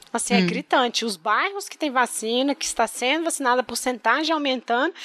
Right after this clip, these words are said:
Speaker 1: e os bairros que não, não é um acaso,
Speaker 2: Uhum.
Speaker 1: sabe? Não é
Speaker 2: Sim.
Speaker 1: um acaso. Não é a natureza que faz isso, sabe? Assim, é
Speaker 2: Uhum.
Speaker 1: isso que,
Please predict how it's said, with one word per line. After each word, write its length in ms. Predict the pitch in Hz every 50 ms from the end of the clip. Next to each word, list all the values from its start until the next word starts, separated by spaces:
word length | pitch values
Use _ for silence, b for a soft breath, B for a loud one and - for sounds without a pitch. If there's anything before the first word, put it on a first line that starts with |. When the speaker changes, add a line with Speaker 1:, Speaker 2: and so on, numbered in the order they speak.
| B B B B B
Speaker 1:
e 80 | - 262
os 140 | 269 247 226
bairros 380 | 202 254 254 277 302 294 -
que 100 | - 285
não, 140 | 269 - -
não 240 | 240 269 294 320 311
é 80 | 294 294
um 80 | 311
acaso, 480 | 320 311 285 - - 220 214 220 202 180 170
Speaker 2:
Uhum. 40 | 175
Speaker 1:
sabe? 340 | 196 208 240 214 196 185
Não 240 | 202 233 254 269 254
é 40 | 233 233 247 262
Speaker 2:
Sim. 40 | 262
Speaker 1:
um 80 | 254
acaso. 560 | 240 220 - - 196 190 190 196 196 190 202 202 B B B B
Não 140 | 240 262 285
é 60 | 294 294
a 40 |
natureza 640 | 285 294 269 - 277 269 247 233 240 254 247 233 -
que 80 | -
faz 300 | - - 233 233 220 -
isso, 360 | 202 196 214 220 196 - - 202
sabe? 440 | - - 247 247 240 214 202 214
Assim, 340 | 247 - - - 220 170 190
é 60 | 220
Speaker 2:
Uhum. 120 | - - 269 285
Speaker 1:
isso 180 | - 196 - -
que, 180 | - - 302 285